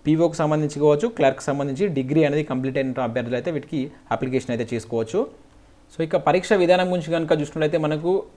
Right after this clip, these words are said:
ప్రిలిమ్స్, మెయిన్స్, అదే, అదేవిధంగా ఇంటర్వ్యూ అని చెప్పేసి మనకు ఈ విధంగా అయితే కండక్ట్ చేస్తారు. ప్రిలిమ్స్‌లో క్వాలిఫై అయినటువంటి వ్యక్తులను మెయిన్స్‌కి అయితే పిలవడం జరుగుతుంది. మెయిన్స్ను, మెయిన్స్ మెరిట్ ఆధారంగా మనకి జాబ్ అయితే ఇస్తారు, తర్వాత మనకి ఇంటర్వ్యూ కూడా కండక్ట్ చేయడం జరుగుతుంది. So, ఇక్కడ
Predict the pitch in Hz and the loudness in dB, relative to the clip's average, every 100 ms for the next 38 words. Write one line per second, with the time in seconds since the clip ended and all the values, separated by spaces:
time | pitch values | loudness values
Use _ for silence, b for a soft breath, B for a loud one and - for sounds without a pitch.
0 | - - 165 196 196 214 190 151 165 175 | -6 0 2 0 0 0 0 0 0 -2
1 | 175 175 160 156 147 160 156 156 151 147 | 0 0 0 0 0 2 2 0 0 2
2 | 165 160 151 147 156 151 151 151 151 156 | 4 4 2 0 -2 -2 -2 -2 0 0
3 | 139 143 143 143 143 135 135 139 135 139 | 2 0 2 0 0 0 0 0 0 -2
4 | 180 160 165 165 175 147 147 147 147 147 | 0 2 0 2 2 6 4 4 2 2
5 | 143 143 143 139 B B 143 147 151 143 | -2 0 -2 -2 B B -2 2 0 2
6 | 131 147 - 143 139 139 139 135 131 151 | 0 -2 0 0 2 2 2 2 0 0
7 | 247 170 147 196 190 196 - 156 143 175 | 0 2 0 0 -2 -6 -6 -2 2 2
8 | 185 185 156 160 160 151 151 143 139 135 | 0 0 2 4 4 4 2 0 -4 -4
9 | 127 131 135 143 143 135 143 208 156 139 | 2 2 2 2 0 0 -2 0 0 0
10 | 139 135 139 127 135 135 131 127 - 123 | 0 -2 -2 0 2 2 2 -2 -2 -4
11 | 120 117 123 120 113 110 117 147 262 B | -2 0 0 0 0 -2 0 0 0 B
12 | B B B 180 196 | B B B 0 6